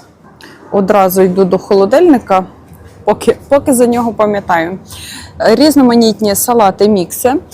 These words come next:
ціна п'ятдесят п'ять гривень, лохина сто двадцять за упаковочку, сто двадцять п'ять грамів. Так, виноград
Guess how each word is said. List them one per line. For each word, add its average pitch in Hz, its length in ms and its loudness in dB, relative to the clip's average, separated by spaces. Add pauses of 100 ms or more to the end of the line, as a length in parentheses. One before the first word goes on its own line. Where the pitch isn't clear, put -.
(220)
ціна 220 400 2 (120)
п'ятдесят 226 500 0 (140)
п'ять 165 380 0
гривень, 226 540 0 (320)
лохина 202 640 0
сто - 260 -2
двадцять 185 500 -2
за 208 120 4
упаковочку, 196 680 -4
сто 202 320 -2
двадцять 180 480 -4
п'ять 165 280 0
грамів. 226 600 0 (1080)
Так, 190 280 -14
виноград 214 560 0